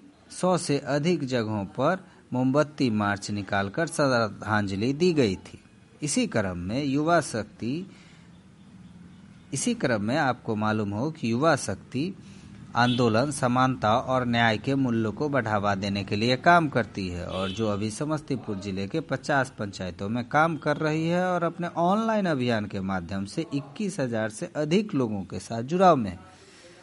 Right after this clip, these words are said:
समस्तीपुर जिले में एक लाख से ज़्यादा लोगों तक इनकी पहुंच है और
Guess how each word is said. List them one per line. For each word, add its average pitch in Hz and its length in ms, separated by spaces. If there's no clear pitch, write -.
समस्तीपुर 220 560
जिले 214 280
में 240 200
एक 175 480
लाख 147 340
से 185 200
ज़्यादा 156 420
लोगों 135 440
तक 156 420
इनकी 123 320
पहुंच 156 460
है 123 280
और 123 420